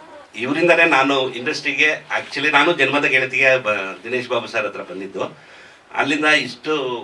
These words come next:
ವರ್ಷ ನಾನು ಸಿನಿಮಾ ಮಾಡ್ಕೊಂಡ್ ಬಂದಿದ್ದೀನಿ. ಈ ಸಿನಿಮಾ ಪ್ರೊಡ್ಯೂಸ್ ಮಾಡಿದ್ದೀನಿ, ನಿಮ್ಮೆಲ್ಲರ ಸಪೋರ್ಟ್ ನನಗೆ ಬೇಕು. ಹ್ಮ್, ಹಾಗೆ ನಮ್ಮ ಬೈರೇಗೌಡರು, ಆ, ಆನೇಕಲ್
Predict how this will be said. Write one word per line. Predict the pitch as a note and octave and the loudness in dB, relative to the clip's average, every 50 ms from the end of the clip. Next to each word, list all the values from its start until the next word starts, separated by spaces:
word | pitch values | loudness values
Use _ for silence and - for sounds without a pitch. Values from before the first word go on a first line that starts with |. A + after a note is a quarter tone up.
| G2 | -8
ವರ್ಷ | A2 A2+ G#2 - B2+ | -8 -8 -8 -4 -4
ನಾನು | B2 B2 A2+ A2 G2+ F#2+ F#2+ F#2 | -2 -2 -2 -2 -4 -6 -6 -8
ಸಿನಿಮಾ | - - G#2 G#2+ A#2 | -8 -8 -6 -4 -4
ಮಾಡ್ಕೊಂಡ್ | A2+ G2+ F#2 G2 G2+ - A#2 A2 - | -4 -2 -4 -4 -6 -6 -10 -10 -10
ಬಂದಿದ್ದೀನಿ. | F#2+ F#2+ A2+ G2 F#2+ F2 - - C#3+ - - - - - - - - - | -8 -8 -8 -10 -8 -8 -8 -8 -10 -10 -16 -20 -20 -20 -20 -20 -14 -8
ಈ | C#3 D3+ | -6 -6
ಸಿನಿಮಾ | C#3+ - C#3+ C3 D#3+ - | -4 -4 -4 -2 -2 -2
ಪ್ರೊಡ್ಯೂಸ್ | - A2+ A#2 A#2+ C#3 C3+ B2 | 0 0 0 2 2 0 0
ಮಾಡಿದ್ದೀನಿ, | A#2 A2 F#2+ F2+ F2+ F#2 - A#2+ | -2 -2 -2 -4 -6 -6 -4 -6
ನಿಮ್ಮೆಲ್ಲರ | B2 - A#2 A2 G#2 G2 F#2+ - - - | -6 -6 -8 -8 -6 -6 -6 -4 -4 -4
ಸಪೋರ್ಟ್ | - A2+ G#2 - A#2 A2+ A2+ G2 | -4 -6 -8 -4 -4 -4 -4 -4
ನನಗೆ | F#2+ F#2+ F2 - | -8 -8 -8 -8
ಬೇಕು. | - F#2 - - F#2+ - - - - - - - - - - - - | -10 -10 -8 -8 -6 -6 -6 -8 -10 -20 -20 -20 -20 -20 -20 -20 -16
ಹ್ಮ್, | G#2 G#2 G#2 G2+ F2+ F#2 F#2 - | -14 -12 -10 -10 -10 -12 -10 -6
ಹಾಗೆ | A2 B2 B2 B2 A#2+ | -4 -4 -4 -4 -6
ನಮ್ಮ | A2+ G#2 G2+ G2+ - F2 - - - - _ - | -8 -8 -6 -6 -6 -6 -6 -10 -16 -20 _ -8
ಬೈರೇಗೌಡರು, | - B2+ B2 B2+ B2 A#2+ A#2 G#2+ - A2+ A#2+ B2 A#2+ A#2+ - - - - _ _ - F#2+ | -6 -4 -2 -2 -4 -4 -4 -6 -6 -4 -4 -4 -4 -6 -14 -20 -20 -20 _ _ -14 -10
ಆ, | F#2 F#2 F2+ F2+ F2 E2 F2+ F2+ - - G2+ A2+ | -10 -8 -8 -8 -8 -10 -12 -14 -12 -4 -4 -2
ಆನೇಕಲ್ | A2+ A#2 - - G#2 F#2+ F#2+ F#2 | -2 -2 -4 -6 -6 -8 -8 -6